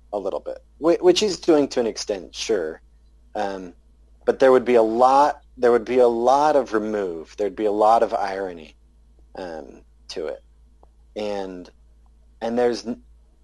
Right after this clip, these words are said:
and I kept kinda waiting for that, like, um, like, that place where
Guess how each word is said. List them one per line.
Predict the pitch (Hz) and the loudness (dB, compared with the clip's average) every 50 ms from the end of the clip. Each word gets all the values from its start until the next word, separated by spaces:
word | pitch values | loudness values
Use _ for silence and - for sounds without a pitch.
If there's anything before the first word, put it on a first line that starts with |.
| _ _ _ _ _ - | _ _ _ _ _ -4
and | 127 135 135 131 131 - - - | -2 -2 0 -2 -4 -6 -4 -2
I | 127 123 - | -2 -2 0
kept | - - 165 165 - - - - - _ | 2 4 4 4 4 0 -8 -20 -18 _
kinda | - - 139 135 131 113 | -2 0 2 2 2 2
waiting | 104 110 117 127 139 151 156 156 | 4 4 4 4 4 2 0 -4
for | - - 165 160 147 | -6 -4 -2 -2 0
that, | 143 151 151 143 - - 113 | 2 2 0 0 -2 -4 -4
like, | 117 110 104 98 - - - - _ _ _ - _ _ _ _ _ _ _ _ _ - | -4 -4 -4 -6 -12 -18 -20 -20 _ _ _ -20 _ _ _ _ _ _ _ _ _ -12
um, | 104 101 98 95 90 87 87 85 82 82 80 - _ _ _ _ _ _ _ _ _ _ _ _ _ _ _ _ _ _ _ _ _ _ _ _ _ _ _ _ _ _ _ _ _ - _ _ _ | -10 -8 -8 -8 -8 -10 -12 -14 -16 -18 -20 -20 _ _ _ _ _ _ _ _ _ _ _ _ _ _ _ _ _ _ _ _ _ _ _ _ _ _ _ _ _ _ _ _ _ -20 _ _ _
like, | - 117 117 107 - | -2 0 0 0 0
that | - 113 110 - - - | 0 0 0 -2 -4 -6
place | - - 123 117 117 - - - 117 107 - - _ _ _ _ | 0 2 2 2 2 0 -4 -10 -12 -16 -18 -20 _ _ _ _
where | 117 110 110 110 110 107 107 101 98 95 95 92 - | -10 -4 0 2 2 2 2 2 0 -2 -4 -6 -8